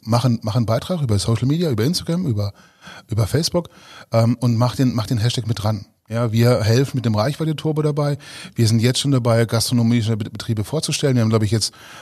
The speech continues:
äh, dreißig insgesamt in der, in der Pipeline. Das sind, glaub ich, ein oder zwei jede Woche. Ähm, da machen wir unsere Reichweite drauf über Heimat Schwarzwald,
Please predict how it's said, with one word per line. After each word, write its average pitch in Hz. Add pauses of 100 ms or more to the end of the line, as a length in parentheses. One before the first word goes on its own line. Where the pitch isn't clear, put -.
(120)
äh, 113
dreißig 113
insgesamt 131
in 113
der, 107 (120)
in 107
der 110
Pipeline. 151
Das 98
sind, 107
glaub 107
ich, 98
ein 117
oder 107
zwei 107
jede 104
Woche. 156 (460)
Ähm, 113
da 113
machen 113
wir 120
unsere 117
Reichweite 110
drauf 117
über 156
Heimat 135
Schwarzwald, 127